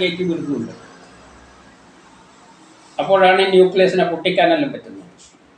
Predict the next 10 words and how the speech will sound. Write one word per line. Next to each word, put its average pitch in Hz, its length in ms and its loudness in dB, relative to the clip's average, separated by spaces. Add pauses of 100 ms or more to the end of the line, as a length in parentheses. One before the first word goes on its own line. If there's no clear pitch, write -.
(140)
അപ്പൊ - 180 -6
എല്ലാത്തിനൊന്നും 240 520 0
കയറി 214 220 0
ചെല്ലാൻ 175 280 2
പറ്റില്ല. - 280 -14 (240)
മറ്റുള്ള 196 360 0
വസ്തുക്കളെല്ലാം 214 560 2
പുറത്ത് 190 280 0 (200)
ഇലക്ട്രോണുമായിട്ട്, 175 840 -2 (2000)
പാർവതിയായിട്ടോ 170 840 2